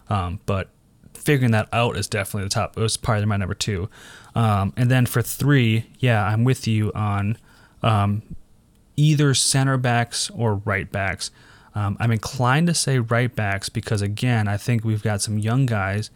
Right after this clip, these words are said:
who we didn't get a chance to see who could, who could be there. Um, in Billingsley, uh, Musa is, you know, not quite as young, but he's still in there. Um, I think that we have some options. Um,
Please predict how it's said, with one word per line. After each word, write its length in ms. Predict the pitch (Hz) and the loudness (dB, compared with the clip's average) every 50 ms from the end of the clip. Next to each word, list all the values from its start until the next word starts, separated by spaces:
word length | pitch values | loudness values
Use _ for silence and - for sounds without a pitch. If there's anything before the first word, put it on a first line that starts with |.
| _ - - - - - - _ _ - | _ -20 -20 -20 -20 -20 -20 _ _ -8
who 140 | - - 120 | -2 0 2
we 80 | 113 110 | 2 4
didn't 220 | 120 120 117 110 | 4 2 2 2
get 100 | 117 107 | 2 0
a 60 | 110 | -2
chance 240 | - - 110 104 - | -2 -2 -4 -2 -2
to 80 | 101 98 | -2 -2
see 500 | - - - 123 120 110 104 95 92 - - _ - - | 0 0 0 0 0 0 0 -2 -4 -6 -10 _ -6 -2
who 120 | 117 107 | -2 -2
could, 300 | - - - 110 104 104 - | -2 -2 -4 -4 -4 -4 -2
who 120 | - 117 104 | -2 -2 -2
could 220 | - 110 104 101 | 0 -2 -4 -2
be 100 | 107 104 | -2 -4
there. 300 | 98 98 92 95 104 - - - - - - - - - _ _ | -2 -4 -4 -6 -8 -10 -14 -18 -20 -20 -20 -20 -20 -20 _ _
Um, 380 | - 101 98 95 92 95 95 - | -4 -2 0 0 0 -2 -4 -2
in 160 | - 117 110 101 | -2 0 0 0
Billingsley, 760 | - 120 113 113 110 107 104 104 101 110 104 101 101 104 104 - _ _ _ _ _ _ - | 2 2 2 2 2 2 0 0 0 0 0 0 0 -2 -4 -8 _ _ _ _ _ _ -4
uh, 220 | 107 104 98 98 95 | -2 -2 0 0 2
Musa 560 | 104 120 131 139 - - 127 123 113 110 76 | 2 4 4 4 4 2 2 2 2 2 2
is, 320 | 107 107 101 - - - - | 0 0 0 -2 -4 -4 -4
you 60 | - 110 | -4 -2
know, 60 | 107 | -2
not 300 | 104 110 104 104 - - | 0 0 -2 -2 -4 -4
quite 240 | - 123 120 117 107 | -2 0 0 2 2
as 180 | 113 104 104 | 0 0 0
young, 240 | 107 101 92 95 101 | -2 -2 -2 -4 -4
but 160 | 98 107 98 | -4 -4 -4
he's 140 | - 117 - | -4 -4 -4
still 320 | - - 117 113 110 107 | -4 -2 0 0 0 0
in 180 | - 120 117 113 | 0 2 2 2
there. 300 | 110 107 104 98 104 - _ - - - - - - _ - | 2 0 0 -2 -4 -6 _ -16 -20 -20 -20 -20 -18 _ -4
Um, 240 | 104 95 92 95 - | -2 -2 -2 -2 -2
I 60 | 107 | -4
think 300 | - - 135 135 127 - | -2 0 0 0 2 2
that 80 | 127 | 0
we 120 | 127 123 113 | 0 2 2
have 180 | 113 110 107 101 | 0 0 0 0
some 160 | - 113 - | 0 -2 -2
options. 640 | - 104 104 101 - - 107 98 95 98 104 - - - - - - - - - _ _ _ - | -2 -2 -2 -2 -4 -4 -4 -4 -4 -4 -4 -6 -6 -10 -14 -20 -20 -20 -20 -20 _ _ _ -4
Um, 380 | 117 107 101 98 95 92 98 98 | 0 0 2 2 0 0 -2 -4